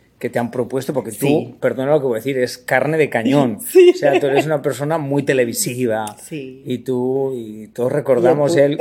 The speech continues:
Speaker 1: googleame.
Speaker 2: <laughs> Pues mira, sí, este, me ha-, me han dicho de regresar a la televisión. De por cierto, yo estuve en México hace como, como un año y regresé nuevamente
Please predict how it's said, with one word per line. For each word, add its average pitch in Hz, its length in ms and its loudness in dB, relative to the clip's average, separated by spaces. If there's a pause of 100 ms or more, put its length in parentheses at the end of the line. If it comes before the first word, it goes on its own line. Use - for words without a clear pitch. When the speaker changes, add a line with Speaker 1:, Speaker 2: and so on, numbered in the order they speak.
(180)
Speaker 1:
googleame. 160 840 6
Speaker 2:
<laughs> 370 40 4 (840)
Pues 226 140 6
mira, 254 260 2
sí, 262 300 -6
este, 226 280 -4
me 196 140 -2
ha-, 185 180 -8
me 196 140 -4
han 208 100 -4
dicho 262 240 -8
de 233 160 -6
regresar 147 400 -8
a 139 60 -6
la 151 140 -6
televisión. 175 520 -8
De 147 80 -18
por 156 140 -8
cierto, 165 220 -8
yo 156 100 -6
estuve 156 300 -8
en 170 100 -8
México 160 400 -6
hace 151 320 -8
como, 143 580 -10 (460)
como 156 200 -4
un 151 100 -4
año 147 340 -10 (1040)
y 147 340 -6
regresé 135 380 -6
nuevamente 147 960 -6